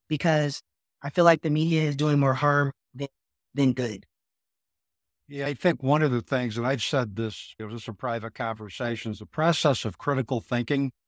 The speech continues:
Speaker 2: is
Speaker 1: Yeah.
Speaker 2: something that is, is not consistently done in this society anymore. Uh,
Speaker 1: Right.
Speaker 2: we tend to take things at,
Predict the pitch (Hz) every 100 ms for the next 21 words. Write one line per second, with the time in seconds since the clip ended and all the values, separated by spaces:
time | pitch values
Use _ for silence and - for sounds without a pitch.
0 | _ _ _ _ 117 104 135 131 - 127
1 | 120 107 123 123 113 110 101 131 123 117
2 | 107 - _ 113 120 131 - - 117 -
3 | 143 135 - 127 113 113 95 117 120 120
4 | 120 - 117 - 123 123 120 120 123 120
5 | 123 127 _ _ _ - 101 113 110 156
6 | 147 120 - 131 - 139 127 110